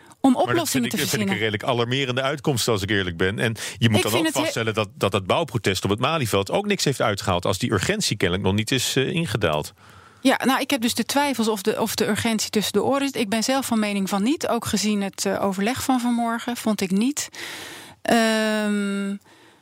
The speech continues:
Speaker 1: maar ik vind het wel heel eerlijk dat men toe durft te geven, hè, want tot nu, tot nu toe zien we toch vaak, eh, eh, minister, staatssecretaris,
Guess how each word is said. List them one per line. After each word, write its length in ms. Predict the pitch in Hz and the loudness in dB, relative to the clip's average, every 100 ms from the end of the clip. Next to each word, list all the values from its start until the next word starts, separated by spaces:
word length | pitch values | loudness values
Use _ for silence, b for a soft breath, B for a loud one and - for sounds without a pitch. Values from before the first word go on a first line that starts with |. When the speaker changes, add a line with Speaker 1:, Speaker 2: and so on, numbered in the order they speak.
| b b | b b
Speaker 1:
maar 220 | - 240 - | 2 2 2
ik 120 | - | 0
vind 180 | 254 233 | 2 0
het 200 | 220 - | 0 -2
wel 260 | 233 269 202 | 0 2 2
heel 280 | 208 196 - | 0 -2 -2
eerlijk 580 | 302 302 214 180 247 - | 0 2 0 -2 -4 0
dat 180 | 247 226 | 0 2
men 280 | 214 202 - _ _ | 0 0 -6 _ _
toe 180 | 359 359 | 2 4
durft 320 | 220 196 - | 2 0 -2
te 80 | 190 | -2
geven, 340 | 202 190 240 | 0 0 0
hè, 60 | 277 | 0
want 120 | 277 | 0
tot 160 | 254 262 | 0 0
nu, 140 | 277 - | -2 -2
tot 200 | 254 262 | -2 2
nu 180 | 277 359 | 0 0
toe 220 | 320 294 | -2 0
zien 220 | 277 262 | 0 -2
we 120 | 247 | -2
toch 220 | - 262 | -4 -4
vaak, 420 | - 262 247 - 240 | 0 0 0 -2 0
eh, 840 | 226 220 220 214 170 82 214 214 | 0 0 0 -2 -2 0 0 0
eh, 60 | 202 | 0
minister, 520 | 214 220 220 - 208 | 0 0 -2 -2 -4
staatssecretaris, 1080 | - 214 214 - 202 208 214 202 202 - | 0 0 0 -2 -2 0 2 2 2 -2